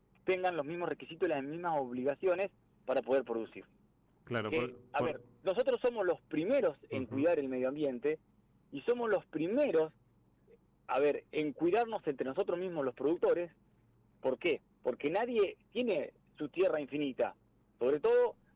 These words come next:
Speaker 1: en, en las zonas de Colonia, como es Rafaela, más al sur todavía, las parcelas son muy chicas y tal vez, eh, en,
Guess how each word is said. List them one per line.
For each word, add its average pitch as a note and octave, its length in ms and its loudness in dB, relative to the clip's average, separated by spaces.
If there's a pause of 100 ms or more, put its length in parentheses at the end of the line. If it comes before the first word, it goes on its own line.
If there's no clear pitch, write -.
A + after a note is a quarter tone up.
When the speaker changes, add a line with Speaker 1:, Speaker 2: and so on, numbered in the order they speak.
(220)
Speaker 1:
en, C#3+ 260 -2
en C3+ 80 -4
las C3 140 -4
zonas G3+ 260 -2
de D3 120 0
Colonia, E3 540 2
como B2 220 -4
es E3+ 60 -4
Rafaela, D3 680 0 (180)
más G#3 220 -4
al D3+ 160 -4
sur G3 180 -2
todavía, D#3+ 500 2 (460)
las C#3 140 -4
parcelas B3+ 480 -2
son F#3+ 180 -4
muy F#3+ 140 -4
chicas E3 420 -2
y C#3+ 140 -10
tal D3+ 220 0
vez, A3+ 260 4 (540)
eh, C#3+ 480 -2
en, C3+ 440 -6